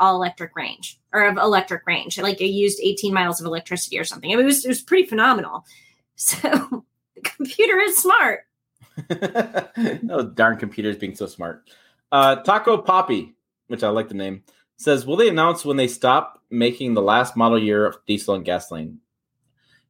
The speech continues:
Speaker 2: I, I wanna answer this because I, I think it's very interesting in that
Speaker 1: <coughs>
Speaker 2: I've never heard of Dodge or any brand doing what Dodge has done this week.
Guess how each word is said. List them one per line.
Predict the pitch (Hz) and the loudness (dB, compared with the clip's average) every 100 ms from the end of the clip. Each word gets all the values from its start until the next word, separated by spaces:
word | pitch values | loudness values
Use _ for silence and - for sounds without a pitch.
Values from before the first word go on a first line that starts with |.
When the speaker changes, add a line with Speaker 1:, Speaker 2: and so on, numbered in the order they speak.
| _ _ _ _ _ _ _ _ _ - - _ _ _ - | _ _ _ _ _ _ _ _ _ -20 -20 _ _ _ 0
Speaker 2:
I, | 180 262 - | 2 2 2
I | 180 | 2
wanna | 208 294 | 2 0
answer | 190 190 151 | 0 -2 0
this | 139 | 0
because | - 135 131 | 0 -4 0
I, | 127 123 | 0 0
I | 127 | -4
think | 214 240 | -4 -4
it's | - | -6
very | 120 113 127 156 | -4 0 2 2
interesting | 123 120 139 123 113 | -2 -6 -6 -6 -4
in | 120 123 | -4 0
that | 120 113 | 2 4
Speaker 1:
<coughs> | - - - - | 2 0 -4 0
Speaker 2:
I've | 123 123 | 2 2
never | 131 190 185 | 0 -2 -4
heard | - 156 | -2 2
of | 127 104 | 2 2
Dodge | 104 101 113 113 - - _ _ - | 2 4 4 0 -8 -20 _ _ -4
or | 113 113 | -2 0
any | 131 175 | 0 -2
brand | 113 92 90 92 | -4 -6 -6 -4
doing | 113 117 | 0 0
what | 113 117 | 0 0
Dodge | 104 110 104 | 2 2 -2
has | 92 92 | -16 -6
done | 156 151 | -2 -2
this | - - | -6 -14
week. | - _ | -20 _